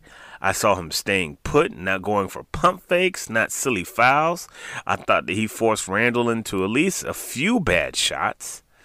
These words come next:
I think he played good defensively. Shout out to Gallo, right? Shout out to Gallo.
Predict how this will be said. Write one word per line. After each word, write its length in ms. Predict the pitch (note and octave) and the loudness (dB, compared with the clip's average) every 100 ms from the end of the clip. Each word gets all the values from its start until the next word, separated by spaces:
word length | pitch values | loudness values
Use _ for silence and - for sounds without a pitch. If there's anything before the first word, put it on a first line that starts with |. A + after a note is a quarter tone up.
| _ _ _ _ _ _ _ _ _ - | _ _ _ _ _ _ _ _ _ -20
I 40 | - - | -20 0
think 180 | G#3+ C4 | 0 0
he 100 | B3+ | -4
played 280 | - A3+ | -2 -2
good 220 | - E4 - | 0 -2 0
defensively. 1000 | F4+ - F#4+ F#4+ B3+ G3 C#3 F2+ - - _ _ _ | -4 -4 -6 -4 -6 -2 -2 -2 -4 -14 _ _ _
Shout 400 | - - F3 F#3 | -6 0 2 2
out 180 | F#3 F#3 | 0 -2
to 80 | E3 - | -6 -4
Gallo, 720 | - F#3 F#3+ F#3 D#3+ F#2+ C#2+ - _ _ _ _ _ - - - | 0 2 2 4 2 2 -4 -12 _ _ _ _ _ -20 -18 2
right? 400 | C3+ E3 G3 - _ - | 4 6 4 0 _ -4
Shout 320 | - G3 F3+ | 2 4 6
out 160 | F#3 F#3+ | 4 0
to 80 | |
Gallo. 720 | F3+ E3+ F#3 F#3 E3 F#2 C2+ | -6 0 2 4 4 2 -2